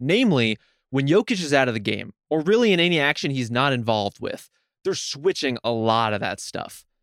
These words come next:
And what that does is it forces Devin Booker or Kevin Durant to have to work into one of those pull-up twos. They don't have that clearance getting into the lane where they can then spray out to open shooters. There is, you know,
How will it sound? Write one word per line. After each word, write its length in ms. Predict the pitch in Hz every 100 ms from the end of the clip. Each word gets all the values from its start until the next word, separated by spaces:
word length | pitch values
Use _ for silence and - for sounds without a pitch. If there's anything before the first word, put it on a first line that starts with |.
| _ _ -
And 80 |
what 140 | 147 156
that 240 | 180 135
does 260 | 180 220 170
is 140 | 131
it 120 | 143
forces 800 | - - 180 208 135 107 110 - - _ _
Devin 240 | 151 131 120
Booker 360 | 120 113 127
or 120 | 123
Kevin 320 | 123 135 123 117
Durant 400 | 113 107 110 - _
to 80 | -
have 160 | 160 -
to 100 | 156
work 360 | 123 151 170
into 420 | 143 127 - 123 107
one 220 | 107 117
of 60 |
those 180 | 110 107
pull-up 380 | - 113 104 -
twos. 360 | - 98 107 - - -
They 60 | 160
don't 180 | 190
have 320 | - 180 190 156
that 220 | - -
clearance 560 | 156 151 151 135 120
getting 320 | - 143 135 135
into 180 | 123
the 80 | 123
lane 300 | 117 127 123
where 100 | 113
they 100 | 123
can 200 | 120 123
then 320 | 123 120 110 - _
spray 480 | - - 147 131 117
out 300 | 110 95 95 -
to 80 | 135
open 260 | 117 110
shooters. 520 | 101 117 101 104 - -
There 100 | 151
is, 300 | 170 180 - - - - -
you 80 |
know, 260 | 135 123